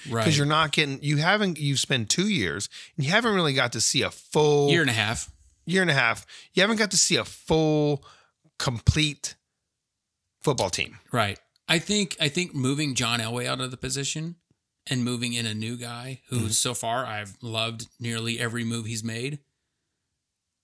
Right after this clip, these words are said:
Speaker 1: Like, Joe Flacco was the worst possible decision you could have made,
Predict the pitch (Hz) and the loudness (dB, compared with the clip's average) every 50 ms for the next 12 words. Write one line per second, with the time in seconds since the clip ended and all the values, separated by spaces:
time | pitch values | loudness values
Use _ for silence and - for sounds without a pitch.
0 | _ - - 147 123 - 208 208 - - 175 160 151 - 143 127 127 120 - 120 | _ -8 -4 0 4 4 4 4 4 4 2 2 4 2 2 2 2 2 0 -2
1 | 107 107 117 123 131 131 127 - - - - - 117 117 - - 117 113 107 107 | -6 -4 -4 -2 0 0 0 0 0 0 -2 -4 -2 -4 -6 -6 -6 -8 -4 -4
2 | 104 - 113 107 - 127 117 104 - 113 107 101 104 101 95 - - - | -2 -2 -2 -4 -4 -4 -6 -6 -6 -8 -8 -8 -8 -10 -10 -12 -14 -18